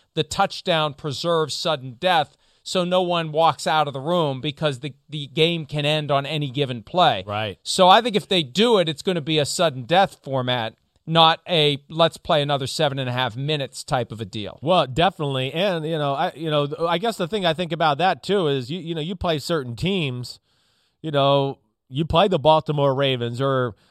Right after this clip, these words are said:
Speaker 2: uh, the forty-niners or teams like that who can run the football.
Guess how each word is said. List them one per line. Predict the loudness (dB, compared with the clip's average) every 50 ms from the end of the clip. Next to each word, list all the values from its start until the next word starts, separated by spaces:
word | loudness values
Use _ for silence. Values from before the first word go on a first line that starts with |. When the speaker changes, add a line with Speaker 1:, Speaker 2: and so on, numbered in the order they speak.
| _ -4 0
Speaker 2:
uh, | 0 0 0 -2 _ _
the | -6 -6 -6
forty-niners | -2 0 0 2 2 2 2 0 0 0 0 0 0 -2 -2 -2 -2 -2 -2
or | -4 -4
teams | -2 0 0 0 0 -2 0 0
like | 0 0 2 2
that | 2 2 4 2
who | 2 0
can | 0 0 0 0
run | 0 0 0 0
the | -2 -4
football. | -2 0 0 0 0 0 0 0 2 2 0 -2 -4